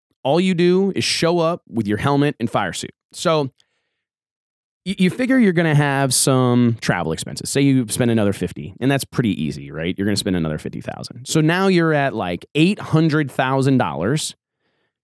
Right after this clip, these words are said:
to go race for a championship at or near the highest level of drag racing.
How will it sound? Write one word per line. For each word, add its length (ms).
to 140
go 440
race 380
for 220
a 100
championship 880
at 360
or 240
near 600
the 240
highest 720
level 380
of 80
drag 300
racing. 400